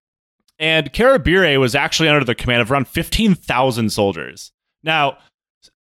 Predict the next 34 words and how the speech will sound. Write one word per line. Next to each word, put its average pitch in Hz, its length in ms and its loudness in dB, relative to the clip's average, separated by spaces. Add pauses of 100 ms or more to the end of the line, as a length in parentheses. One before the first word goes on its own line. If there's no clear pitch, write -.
soldiers 240 480 0
of 165 100 2
varying 131 720 0
quality, 92 600 0 (160)
uh, 107 480 2 (240)
but 196 300 -2
soldiers 147 400 0
nonetheless. 107 600 0 (280)
So 247 200 0
he 262 200 0
ordered 220 340 2
the 202 140 0
attack 156 400 -2
on 151 80 0
the 135 100 -2
Congolese 127 480 0
capital 104 500 0
anyway. 98 600 -4 (420)
So 170 300 2
as 208 240 -2
the 226 80 -2
Rwandans 175 600 0
made 147 180 0
it 156 80 -4
into 139 240 0
the 113 100 0
city, 165 300 0
the 151 140 -2
Congolese 202 560 0
defenders 143 480 0
of 120 80 0
the 113 80 -2
capital 143 400 0
had 127 160 0